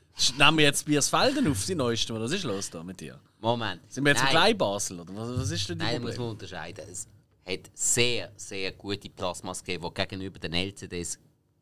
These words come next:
Speaker 2: wirklich grandiose Vorteile gehabt haben. Das ist einfach
Speaker 1: Mhm.
Speaker 2: der richtige müssen haben.
Speaker 1: Okay.
Speaker 2: Und dann gerade noch am Anfang sind Plasmas den L-, äh, L C Ds wirklich überlegen gewesen.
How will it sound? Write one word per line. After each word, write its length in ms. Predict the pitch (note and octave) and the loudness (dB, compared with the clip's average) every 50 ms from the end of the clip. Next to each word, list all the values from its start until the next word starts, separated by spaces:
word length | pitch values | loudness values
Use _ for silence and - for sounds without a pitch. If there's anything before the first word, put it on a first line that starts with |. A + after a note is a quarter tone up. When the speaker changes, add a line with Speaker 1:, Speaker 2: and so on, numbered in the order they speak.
| _ _ - | _ _ -4
Speaker 2:
wirklich 320 | F#2 A2 G#2+ G#2+ - - | 0 0 0 0 -2 -8
grandiose 580 | - - F2+ F2+ - - F#2 F#2 F#2 F#2 - F2 | -8 -8 -8 -8 -10 -10 -12 -12 -12 -12 -14 -14
Vorteile 440 | D#2+ - E2 D#2 E2+ - - D#2+ D2+ - | -12 -10 -10 -8 -8 -8 -8 -8 -8 -8
gehabt 340 | - - D#2 E2 E2 D#2 C#2+ | -8 -4 -4 -2 -2 -2 -4
haben. 80 | C2 | -6
Das 100 | - - | -8 -14
ist 160 | - _ - G#2+ | -20 _ -14 -12
einfach 120 | A2 F#2+ | -10 -8
Speaker 1:
Mhm. 40 | F#2+ | -6
Speaker 2:
der 100 | G2+ G#2 | -8 -6
richtige 400 | G2+ G#2 G#2 - - F#2 - F#2 | -6 -8 -10 -10 -14 -16 -14 -10
müssen 380 | F2+ F2 E2 D#2 - C#2 - - | -8 -8 -6 -8 -10 -12 -14 -12
haben. 260 | D2 C2+ C2+ C2 - _ _ _ _ - _ - | -12 -12 -12 -14 -18 _ _ _ _ -20 _ -8
Speaker 1:
Okay. 340 | G2+ G#2+ - - F2+ E2 - _ _ _ | -8 -8 -6 -8 -10 -10 -12 _ _ _
Speaker 2:
Und 260 | - A2 A2 G#2+ G#2+ - - - _ | -8 -8 -8 -8 -8 -12 -20 -20 _
dann 180 | - A2 A2 G#2+ | -4 -4 -4 -4
gerade 200 | - A2 B2 - | -4 -6 -6 -4
noch 60 | C#3+ C3 | -2 -2
am 120 | A#2 A2+ - | -2 0 4
Anfang 600 | G#2+ G#2+ A2 A#2 C3 C3+ - C#3 B2 B2+ B2+ A2 | 6 8 8 8 8 6 2 0 -4 -4 -4 -8
sind 240 | - - G2+ - - | -8 -8 -8 -6 0
Plasmas 580 | - G#2+ G2+ G#2+ G#2+ - B2+ A2+ G#2+ G#2 - - | 4 6 6 6 4 2 0 0 0 -2 -2 -4
den 120 | - - - | -6 -4 -2
L-, 220 | F#2+ G2+ G#2+ G2 - - - _ | -2 -2 -2 -4 -6 -12 -20 _
äh, 140 | - E2+ - - - F2+ - _ - - F#2 G2 | -14 -14 -14 -14 -16 -20 -20 _ -10 -6 -2 -2
L 60 | G#2 | -2
C 140 | - - F#2+ | -2 -4 -4
Ds 280 | G2 F#2+ F2+ - - - | -4 -4 -4 -4 -6 -6
wirklich 260 | G2 - - - - | -6 -6 -8 -10 -14
überlegen 640 | - - F2+ - F2 E2 F2 F2 F#2+ A2+ C3 - A#2 | -10 -10 -10 -8 -8 -4 -2 0 0 0 0 -4 -8
gewesen. 320 | - - - A#2+ A#2 A#2 | -12 -10 -8 -8 -8 -8